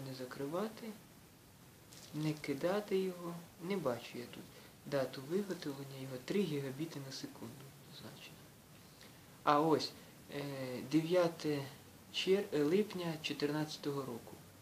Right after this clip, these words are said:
Advanced Format, А Ф, Made in China. Ось цей S S D накопичувач, який я придбав. Давайте їх, так сказати, порівняємо.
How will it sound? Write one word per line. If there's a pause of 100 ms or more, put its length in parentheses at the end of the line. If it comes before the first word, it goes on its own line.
(1000)
Advanced (160)
Format, (120)
А
Ф, (320)
Made (100)
in
China. (2750)
Ось
цей
S
S
D
накопичувач,
який
я (800)
придбав. (680)
Давайте
їх, (520)
так
сказати, (160)
порівняємо.